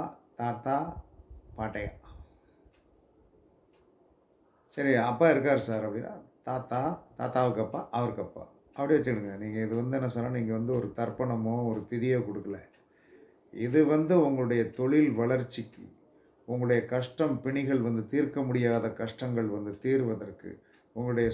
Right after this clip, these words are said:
சொல்ல முடியாத துன்பங்கள் தீர்வதற்கு, இதெல்லாம் உண்டு.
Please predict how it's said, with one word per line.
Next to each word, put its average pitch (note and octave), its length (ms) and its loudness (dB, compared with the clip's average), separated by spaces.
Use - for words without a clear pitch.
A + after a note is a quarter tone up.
சொல்ல B2+ 180 0
முடியாத B2 680 4
துன்பங்கள் B2+ 600 0
தீர்வதற்கு, A2 640 -2
இதெல்லாம் C3 420 0
உண்டு. G#2 200 -4